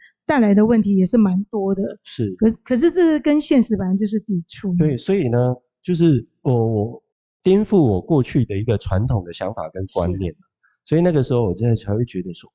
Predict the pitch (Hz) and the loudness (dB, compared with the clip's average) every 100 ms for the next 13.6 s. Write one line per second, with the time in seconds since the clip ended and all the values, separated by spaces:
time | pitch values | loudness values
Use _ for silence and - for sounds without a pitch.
0 | - 127 - - - 104 117 110 - _ | -6 -6 -6 -20 -12 -6 -4 -4 -6 _
1 | - - 151 156 151 117 - 82 87 - | -8 -2 -2 -2 -2 -2 -4 -6 -6 -4
2 | 131 104 113 95 - 110 95 - 95 - | -4 0 0 -2 0 -2 -2 -6 -12 -6
3 | 90 92 85 92 95 78 85 76 _ 247 | -2 0 -2 -2 -2 0 -2 -4 _ -4
4 | 196 180 180 - 110 104 151 151 - 156 | -4 -6 -14 -12 -4 -2 0 -2 -2 -2
5 | 165 95 - _ _ - 139 120 117 - | 0 -2 -6 _ _ -2 0 2 -2 -4
6 | 175 131 - 135 139 175 143 110 117 117 | -2 -2 0 0 0 0 0 0 0 0
7 | 110 90 82 123 135 113 104 101 107 82 | -2 -6 -4 -2 0 -2 -2 -4 -4 -6
8 | 90 - 104 113 - 85 - _ _ - | -12 -8 -4 -2 -4 -10 -14 _ _ -12
9 | 92 139 113 - 113 117 104 - 143 156 | -6 -4 -4 -4 -4 -2 -4 -4 -2 0
10 | 101 92 90 104 98 87 80 _ _ - | 0 0 -2 -4 -4 -4 -8 _ _ -20
11 | - 127 127 127 85 85 - 214 180 139 | -6 -2 0 0 0 -2 0 0 0 -2
12 | 92 - _ _ 101 120 147 170 127 95 | -6 -10 _ _ -8 -4 -2 0 0 0
13 | 110 107 92 92 - | 0 -2 -4 -10 -14